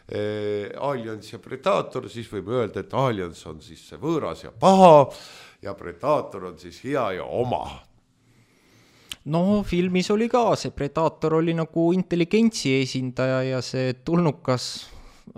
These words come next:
Speaker 2: See oli selline natukene, natukene primitiivsem, noh, tugev, aga mingi natukene primitiivsem olend vist.
Speaker 1: Aga tal oli head tajud, tal oli meeletud meeled ju, vaata, Predator ju pidi, vaata,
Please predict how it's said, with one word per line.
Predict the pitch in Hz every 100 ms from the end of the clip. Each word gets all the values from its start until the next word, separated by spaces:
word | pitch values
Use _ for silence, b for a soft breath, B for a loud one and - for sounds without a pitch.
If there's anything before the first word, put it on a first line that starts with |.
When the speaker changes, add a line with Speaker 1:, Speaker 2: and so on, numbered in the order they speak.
| 104
Speaker 2:
See | 117 143 139
oli | 135 120
selline | 139 135 131 127 120 120
natukene, | 135 131 123 120 120 117 113 B B - B B B B B -
natukene | 139 - 135
primitiivsem, | - 175 131 - 101 95 82 - 85 95
noh, | 110 - 110 123 -
tugev, | 208 151 110 110
aga | 120
mingi | 127 123 139
natukene | - - 120 -
primitiivsem | 139 120 - 92 87 90 85 80
olend | 92 82 76 98
vist. | 110
Speaker 1:
Aga | 113
tal | 117 104
oli | 98
head | 123 95 -
tajud, | 131 113 73 -
tal | - 90 87
oli | 82
meeletud | 117 101 90 - 80 95 101
meeled | 120 110 73 55 -
ju, | 60
vaata, | 85 - 76 - b b _
Predator | 101 95 110 98 - 82
ju | 82
pidi, | 90 87 87 85 b b b _
vaata, | 95 95